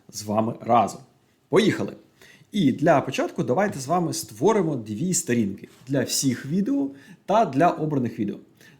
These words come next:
Для цього я перше створюю теку відео.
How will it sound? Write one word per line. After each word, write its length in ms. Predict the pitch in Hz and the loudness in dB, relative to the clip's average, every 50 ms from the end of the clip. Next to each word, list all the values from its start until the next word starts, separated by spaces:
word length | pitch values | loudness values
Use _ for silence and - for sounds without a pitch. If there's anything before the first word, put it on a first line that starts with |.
| _ | _
Для 140 | 143 143 180 | -4 -2 -2
цього 340 | 175 - 208 190 139 123 123 | 0 2 4 4 4 4 2
я 200 | 131 139 127 101 | 2 2 0 0
перше 400 | - - 135 120 117 - - 104 | 0 0 0 0 0 -2 -8 -12
створюю 340 | - - 151 147 135 120 107 | -8 -4 -2 0 2 0 0
теку 400 | - 143 139 127 - 117 101 - - - | 0 0 -2 0 -2 -4 -6 -8 -8 -8
відео. 440 | 107 107 101 98 107 113 - - | -4 -2 0 2 2 2 0 0